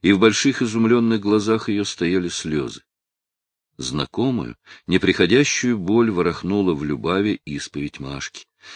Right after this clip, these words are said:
И Любава ничего не могла сказать подруге, потому что сама не раз оплакивала свою девичью жизнь,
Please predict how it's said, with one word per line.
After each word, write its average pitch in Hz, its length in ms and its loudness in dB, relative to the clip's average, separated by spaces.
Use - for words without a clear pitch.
И 82 100 4
Любава 101 380 6
ничего 131 480 2
не 127 80 0
могла 113 320 0
сказать 104 440 -2
подруге, 104 460 -2
потому 110 220 -2
что - 180 -4
сама 107 440 0
не 139 120 0
раз 123 300 -4
оплакивала 95 640 -2
свою 78 320 -2
девичью 73 520 -6
жизнь, 98 440 -4